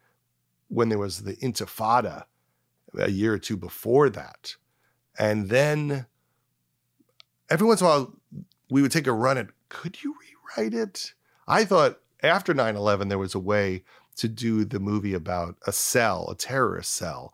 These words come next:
And I, I, I was saying, you know, Can't we do it about, like,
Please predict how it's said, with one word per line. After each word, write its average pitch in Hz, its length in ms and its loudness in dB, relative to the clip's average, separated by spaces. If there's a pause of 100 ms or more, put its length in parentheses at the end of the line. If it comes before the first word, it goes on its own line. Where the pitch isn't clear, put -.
(300)
And 110 100 0
I, 117 160 4
I, 113 200 0
I 127 240 0
was 131 180 0
saying, 92 320 -8
you 107 120 -8
know, 95 80 -8
Can't - 240 -10
we 127 100 -4
do 110 180 -4
it 101 80 -4
about, 92 380 -4 (600)
like, 95 100 -8